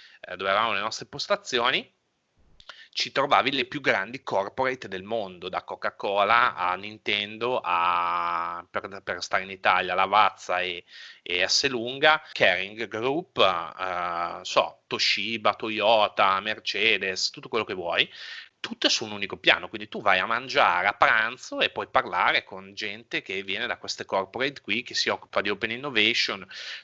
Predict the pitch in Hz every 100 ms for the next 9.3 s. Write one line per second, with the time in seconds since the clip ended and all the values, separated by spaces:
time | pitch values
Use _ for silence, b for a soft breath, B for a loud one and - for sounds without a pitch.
0 | _ - 170 - 127 123 131 131 - 120
1 | 120 123 123 107 101 101 110 104 95 95
2 | 117 110 - 98 101 117 131 131 170 -
3 | - b b b 113 - 143 135 104 123
4 | 147 107 92 92 - 113 104 107 98 98
5 | 101 95 92 92 92 95 95 92 85 -
6 | 85 82 85 98 92 - 104 92 90 85
7 | 101 - 117 117 135 123 - 95 95 -
8 | 95 98 104 95 - 85 - 120 101 87
9 | - 80